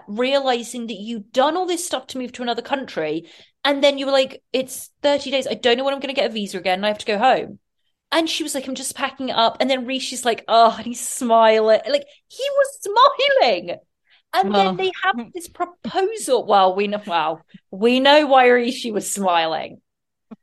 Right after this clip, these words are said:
Speaker 1: But Jen was like, "La, la, la." And then we get to, she's packing all her shit up again, suitcase upon suitcase. And she's like, "So I'm gonna go back, get another visa." Then he does this romantic, like,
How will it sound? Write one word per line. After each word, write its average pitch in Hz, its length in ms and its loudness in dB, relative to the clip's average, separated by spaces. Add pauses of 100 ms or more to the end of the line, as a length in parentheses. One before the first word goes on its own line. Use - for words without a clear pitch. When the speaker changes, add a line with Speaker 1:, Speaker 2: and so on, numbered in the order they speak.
(220)
Speaker 1:
But - 160 0
Jen 392 340 4
was 370 200 -2
like, 269 260 4
"La, 554 60 8 (240)
la, 453 80 6
la." 415 340 8 (560)
And 359 260 -2
then 359 420 0 (1400)
we 339 320 -2
get 415 320 -4
to, 359 160 -8
she's 330 220 -8
packing 381 380 -6
all 415 80 -6
her 349 100 -12
shit 311 180 -6
up 277 120 -8
again, 196 280 -6
suitcase 403 720 -6
upon 320 320 -8
suitcase. 220 480 -8
And 226 100 -10
she's - 160 -10
like, 214 140 -10
"So 208 260 -6
I'm 202 80 -4
gonna 208 140 -6
go 254 60 -8
back, 202 260 -2
get 185 120 -4
another 240 180 -8
visa." 196 220 -8 (440)
Then 269 180 4
he 330 120 -4
does 330 200 -6
this 311 200 -8
romantic, 240 880 -4
like, 202 340 -2